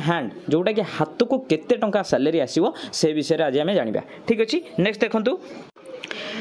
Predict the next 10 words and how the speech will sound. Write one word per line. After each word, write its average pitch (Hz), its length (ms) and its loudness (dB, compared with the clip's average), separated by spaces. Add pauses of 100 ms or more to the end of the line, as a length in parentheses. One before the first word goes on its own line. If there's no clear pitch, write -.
(340)
ଦେଖି 196 180 4
ନିଅନ୍ତୁ, 247 220 0 (440)
ଆପଣମାନଙ୍କର 240 540 0 (100)
ଯେଉଁ 254 140 4 (140)
ସତେଇଶ 190 320 2 (140)
ତେପନ 220 220 2 (120)
ପୋଷ୍ଟ 170 200 2 (100)
ବାହାରିଛି, 143 380 0 (140)
ସେଇ 214 200 4
ସତେଇଶ 196 320 2